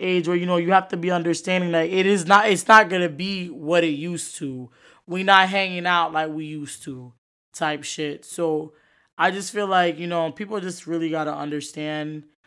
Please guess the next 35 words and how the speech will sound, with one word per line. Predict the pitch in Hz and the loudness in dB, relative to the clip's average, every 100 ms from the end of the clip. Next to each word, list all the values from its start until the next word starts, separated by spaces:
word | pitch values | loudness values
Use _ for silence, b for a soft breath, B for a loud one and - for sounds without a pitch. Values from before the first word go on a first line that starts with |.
| b b b 185 | b b b -8
that | 160 170 165 170 | 0 2 2 0
stuff. | - - 175 175 170 | -8 -4 0 0 -2
So | - 170 165 | -4 -4 -2
it's | 143 | -4
just | 156 151 | -8 -8
like, | 160 156 147 151 | -6 -4 -6 -10
you | 180 | -10
know, | 175 175 175 180 _ _ _ _ _ | -6 -4 -4 -8 _ _ _ _ _
you | - 180 | -12 -6
know, | 202 | -2
once | 202 240 254 | 2 2 2
you | 294 | 0
understand | 254 254 254 240 | 0 0 2 4
that, | 233 | 4
it'll | 208 190 | 4 -2
be | 175 196 196 | -4 -8 -8
easier. | 202 165 165 | -6 -2 0
Like, | 160 156 143 - b b b _ _ _ | 0 -2 -4 -10 b b b _ _ _
I've, | 170 196 214 190 | 4 6 4 0
like, | 196 190 | -2 0
let | 220 | -2
me | 269 | -2
tell | 247 | -2
you, | 202 | -2
like, | 180 180 - | 0 -2 -4
it's, | 196 185 | -6 -8
let's | 170 180 214 254 | -8 -4 0 0
get | 220 220 | 0 -2
more | 185 180 | -2 -4
personal. | - 175 170 170 151 | -2 -2 -2 -4 -2
Like, | 151 147 | -2 -4
with | 156 160 | -4 -4
me, | 156 151 139 127 _ _ | -4 -6 -8 -14 _ _
for | _ - | _ -10
example, | 156 135 147 139 180 | -10 -8 -10 -10 -16